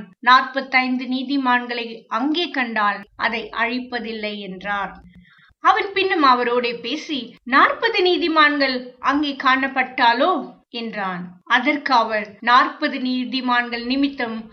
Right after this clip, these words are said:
அதை அழிப்பதில்லை" என்றார். அப்பொழுது அவன், "நான் இன்னும் பேசுகிறேன், ஆண்டவருக்கு கோபம் வராமல் இருப்பதாக. முப்பது நீதிமான்கள் அங்கே காணப்பட்டாலோ?" என்றான். அதற்கு அவர், "நான் முப்பது நீதிமான்களை அங்கே கண்டால்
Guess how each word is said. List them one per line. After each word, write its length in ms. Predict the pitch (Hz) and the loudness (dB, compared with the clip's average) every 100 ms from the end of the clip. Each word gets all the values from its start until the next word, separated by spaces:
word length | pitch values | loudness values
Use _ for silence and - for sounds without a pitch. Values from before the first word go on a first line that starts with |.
| - | -2
அதை 260 | 233 240 233 | 0 0 -2
அழிப்பதில்லை" 800 | 226 240 269 277 240 247 233 233 | 0 0 -2 -4 -4 -4 -6 -6
என்றார். 500 | 220 208 208 208 185 180 - - | -8 -6 -2 -2 -2 -8 -18 -4
அப்பொழுது 460 | 285 302 381 320 | -4 -2 -2 4
அவன், 320 | 262 226 214 190 - - | 4 4 -4 -8 -16 0
"நான் 240 | 247 240 | 2 2
இன்னும் 360 | 254 339 370 359 | 0 0 0 -2
பேசுகிறேன், 680 | 285 262 277 269 247 220 208 - | -4 -4 -8 -4 -4 -4 -8 -12
ஆண்டவருக்கு 760 | - 415 466 381 311 - 233 233 | -6 -2 0 0 0 -4 -6 -8
கோபம் 380 | - 277 277 269 | 0 2 4 2
வராமல் 480 | 220 226 254 349 339 | 0 2 2 4 0
இருப்பதாக. 680 | 285 277 240 233 214 202 214 208 190 - - | 0 -4 -4 0 0 0 -8 -10 -12 -20 -4
முப்பது 500 | 262 277 - 359 294 | -4 -4 -2 0 0
நீதிமான்கள் 720 | 254 277 277 277 247 240 233 | 0 0 0 2 2 0 -2
அங்கே 300 | 226 220 214 | -2 -2 -10
காணப்பட்டாலோ?" 1120 | 208 208 214 220 233 240 240 226 247 285 285 | -6 -6 -4 -4 -6 -4 -4 -2 2 2 2
என்றான். 540 | 269 220 208 202 196 190 - - _ - | -2 -10 -8 -8 -8 -10 -14 -20 _ -14
அதற்கு 460 | - 220 262 277 254 | -4 -2 -2 -2 0
அவர், 280 | 226 220 214 | 0 0 -4
"நான் 240 | 202 202 | -4 -4
முப்பது 420 | 214 277 - 277 277 | -4 -6 -2 -2 0
நீதிமான்களை 680 | 262 254 254 240 240 240 233 | -4 -6 -2 -2 -2 -6 -6
அங்கே 340 | 226 220 208 | -6 -8 -12
கண்டால் 580 | 208 220 220 226 220 208 | -6 -4 2 2 2 -4